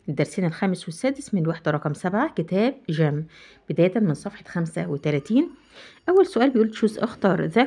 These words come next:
correct answer، الإجابة الصحيحة. رقم واحد، I would like. would like يعني أود أن أو أرغب في to not the phone for a new one. يعني هنا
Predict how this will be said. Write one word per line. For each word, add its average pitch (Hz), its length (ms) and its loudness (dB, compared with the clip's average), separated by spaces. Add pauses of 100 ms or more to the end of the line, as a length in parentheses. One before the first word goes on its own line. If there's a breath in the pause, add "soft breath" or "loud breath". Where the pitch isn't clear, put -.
correct 190 280 4
answer، 220 220 -2
الإجابة 151 520 0
الصحيحة. - 580 -6 (560 soft breath)
رقم 160 280 0
واحد، 254 280 0 (360 loud breath)
I 277 40 8
would 320 220 4
like. 160 400 0
would 160 120 0
like 208 260 0
يعني 156 280 0
أود 214 360 2 (1300)
أن 220 360 6 (340 loud breath)
أو 165 200 4
أرغب 165 320 4
في 240 400 0 (340 loud breath)
to 170 120 6
not 165 400 2
the 190 340 0 (140)
phone 165 260 2 (220)
for 202 240 4
a - 160 -2
new 170 480 2
one. 151 280 4 (480 soft breath)
يعني 156 340 2
هنا 240 220 2